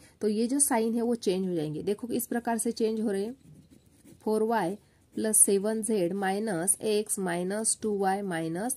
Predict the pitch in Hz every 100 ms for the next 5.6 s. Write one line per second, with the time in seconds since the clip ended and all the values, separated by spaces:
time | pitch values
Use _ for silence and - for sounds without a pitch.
0 | - 175 190 381 _ - 196 - - 214
1 | 202 - 170 143 151 - - - - 214
2 | 214 220 247 233 226 - 214 202 180 208
3 | 226 226 226 214 208 185 196 196 185 -
4 | 190 180 453 - 180 165 160 - - -
5 | - - 226 254 254 233